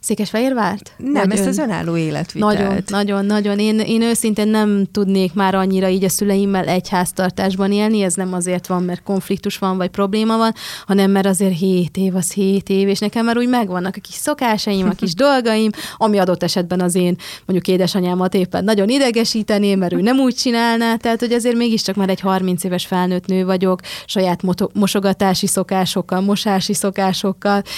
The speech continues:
Speaker 1: és hogy ez így kialakul. Megszerettem, nagyon,
Speaker 2: Hm.
Speaker 1: amúgy nagyon szeretek, ö, szeretek egyrészt Fehérváron élni, nagyon szeretem a belvárost, ugye ott van a kis albérletem,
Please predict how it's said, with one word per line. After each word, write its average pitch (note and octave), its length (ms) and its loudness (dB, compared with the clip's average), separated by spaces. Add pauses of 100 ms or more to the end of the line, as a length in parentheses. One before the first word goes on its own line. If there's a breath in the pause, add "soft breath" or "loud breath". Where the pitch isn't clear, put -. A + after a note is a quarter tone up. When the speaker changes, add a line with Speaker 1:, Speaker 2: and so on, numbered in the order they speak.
(200 loud breath)
Speaker 1:
és - 100 -4
hogy A3+ 120 -2
ez A3 160 0
így A3+ 180 -2
kialakul. F#3 680 0
Megszerettem, F#3+ 720 0
nagyon, F#3 220 0
Speaker 2:
Hm. G3 60 0
Speaker 1:
amúgy G#3+ 120 2
nagyon G3 260 0
szeretek, F3+ 600 -4
ö, F#3 440 0
szeretek A#3 380 -2
egyrészt F#3 280 -2
Fehérváron A3 640 2
élni, A3+ 440 2 (320 loud breath)
nagyon F#3+ 180 -2
szeretem F3+ 340 -4
a F#3 60 -2
belvárost, G3+ 760 0
ugye F3+ 140 -2
ott F3+ 80 -4
van F#3+ 120 -2
a F3+ 60 -2
kis - 200 -6
albérletem, G#3+ 800 0